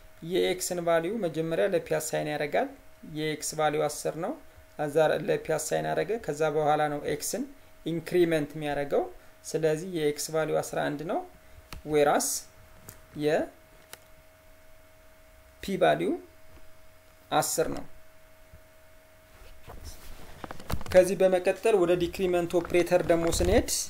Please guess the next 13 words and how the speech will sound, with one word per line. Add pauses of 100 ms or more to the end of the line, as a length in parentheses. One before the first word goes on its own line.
(100)
እዚህኛዋ
ጋር
ኢንክሪመንት
የምትላትን
ወደ (1800)
ዲክሪመንት (1500)
ኦፕሬተር
እናርጋትና (1080)
አሁን
እዚህ
ላይ (1500)
መደመር
የነበረውን